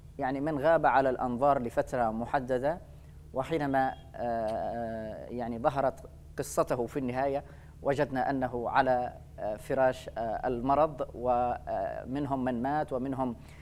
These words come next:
آه، يعني، من ما زال يعاني حتى اللحظة. نتساءل هنا عن دور الدولة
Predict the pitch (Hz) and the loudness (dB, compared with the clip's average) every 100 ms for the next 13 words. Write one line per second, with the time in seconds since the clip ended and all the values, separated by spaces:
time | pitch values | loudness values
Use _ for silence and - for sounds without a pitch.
0 | - - - 120 117 64 143 127 131 135 | -18 -8 0 2 2 0 0 0 2 0
1 | 131 135 131 147 135 127 117 139 135 131 | 0 0 2 4 4 2 2 2 0 0
2 | 135 - 135 127 123 110 117 110 107 110 | -2 2 2 4 2 0 -2 -2 -4 -2
3 | 131 160 156 202 175 143 160 151 123 127 | -2 -4 0 2 2 0 0 0 0 -2
4 | 113 131 180 170 147 - - 127 117 113 | 0 0 0 -2 -6 -6 -2 -2 -2 2
5 | 147 104 95 90 | 4 4 -2 -4